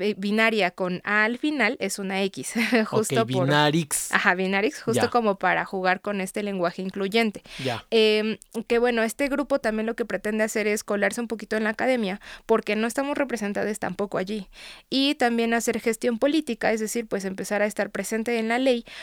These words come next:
Speaker 1: porque pues no hay nada que nos proteja ni tampoco que nos incluya. Entonces, o sea, justo si la gente no sabe qué, pues sí, ni qué, mm, diablos con nosotros, <laughs> ¿no? Por así
Speaker 2: Claro.
Speaker 1: decirlo, o que siquiera existimos,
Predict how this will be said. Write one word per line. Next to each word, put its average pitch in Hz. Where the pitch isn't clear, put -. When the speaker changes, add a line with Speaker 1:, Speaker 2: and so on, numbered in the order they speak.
Speaker 1:
porque 226
pues 208
no 214
hay 226
nada 233
que 262
nos 202
proteja 254
ni 247
tampoco 190
que 208
nos 190
incluya. 220
Entonces, 214
o 190
sea, 190
justo 269
si -
la 185
gente 240
no 220
sabe 262
qué, 254
pues 226
sí, 339
ni 233
qué, 226
mm, 196
diablos 240
con 285
nosotros, 349
<laughs> -
¿no? 320
Por 427
así 370
Speaker 2:
Claro. -
Speaker 1:
decirlo, 294
o 226
que 214
siquiera 254
existimos, 254